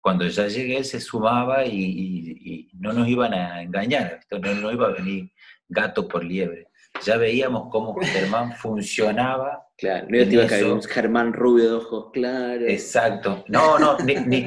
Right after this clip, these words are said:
Speaker 1: ni tampoco nos iba a llegar alguien que estéticamente actúe en un tono muy alejado del que yo buscaba, ¿viste? Entonces,
Speaker 2: Claro.
Speaker 1: de alguna forma hacía falta que, decirle, "Mirá, hemos escrito un personaje que iba a ser un tucumano,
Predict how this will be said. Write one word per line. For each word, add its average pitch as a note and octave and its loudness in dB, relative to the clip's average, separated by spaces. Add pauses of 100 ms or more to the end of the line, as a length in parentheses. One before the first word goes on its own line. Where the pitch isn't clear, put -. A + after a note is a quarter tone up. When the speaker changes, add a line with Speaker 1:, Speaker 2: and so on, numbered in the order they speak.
(120)
Speaker 1:
ni B2 2
tampoco E3+ 4
nos D3 2
iba D#3 4
a D3+ 4
llegar B2+ 4
alguien C3+ -2 (140)
que - -2
estéticamente A#2+ -2
actúe A#2+ -4 (480)
en F#2 -2
un F#2 -2
tono A#2 0
muy A#2+ 0
alejado G#2+ 0
del G2 -2
que F#2+ -8
yo F#2+ -2
buscaba, F#2+ -4
¿viste? - -20
Entonces, F#2+ -10
Speaker 2:
Claro. F#2 -8 (220)
Speaker 1:
de - -6
alguna A#2+ 0
forma A#2+ 2
hacía A2+ -4
falta A2 -4
que, - -20 (340)
decirle, - -6
"Mirá, F#2 -2 (580)
hemos F2+ -2
escrito G#2+ -4
un G2 -6
personaje A#2 -2
que A#2 -8
iba A2 -2
a - -10
ser A#2+ -10
un G#2 -16
tucumano, A#2+ -6